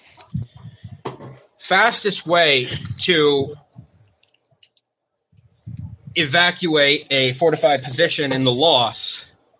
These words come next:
is with, um, shall we say, some unplanned externalities.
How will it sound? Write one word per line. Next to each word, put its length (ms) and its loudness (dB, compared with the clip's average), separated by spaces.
is 640 2
with, 540 -2
um, 640 2
shall 220 0
we 100 -2
say, 220 -4
some 260 -8
unplanned 580 2
externalities. 1040 -2